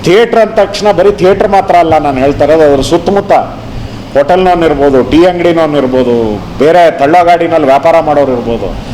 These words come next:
ಎಲ್ಲರದು ಒಂದು, ಒಂದು ಇಕೋಸಿಸ್ಟಮ್ ಕ್ರಿಯೇಟ್ ಆಗಿರುತ್ತೆ ಥಿಯೇಟ್ರ್ ಸುತ್ತಮುತ್ತ. ಅದು ಎಲ್ಲದಕ್ಕೂ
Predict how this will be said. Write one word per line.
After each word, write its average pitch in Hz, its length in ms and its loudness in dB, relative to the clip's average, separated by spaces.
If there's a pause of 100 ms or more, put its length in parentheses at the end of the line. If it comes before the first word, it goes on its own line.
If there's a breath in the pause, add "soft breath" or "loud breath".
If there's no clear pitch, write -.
(400 loud breath)
ಎಲ್ಲರದು 208 540 2
ಒಂದು, 151 500 2
ಒಂದು 143 140 0
ಇಕೋಸಿಸ್ಟಮ್ 214 600 -2
ಕ್ರಿಯೇಟ್ 170 320 0
ಆಗಿರುತ್ತೆ 131 400 0
ಥಿಯೇಟ್ರ್ 139 380 0
ಸುತ್ತಮುತ್ತ. 131 500 -4 (680 loud breath)
ಅದು 147 160 2
ಎಲ್ಲದಕ್ಕೂ 208 1120 2